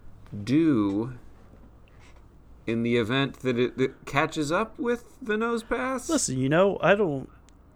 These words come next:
Speaker 2: uh, know what I would do, like, if I actually met Gwendolyn Christie. I just wanna,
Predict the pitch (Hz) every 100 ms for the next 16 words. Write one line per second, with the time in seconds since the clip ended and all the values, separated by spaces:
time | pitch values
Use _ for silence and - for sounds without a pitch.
0 | - - - - 139 131 127 123 - -
1 | - - - - - - - - - 156
2 | 139 123 127 135 127 127 127 120 123 117
3 | 120 120 - 139 127 127 123 - 254 233
4 | 123 117 - 208 - 131 143 143 - 147
5 | 135 127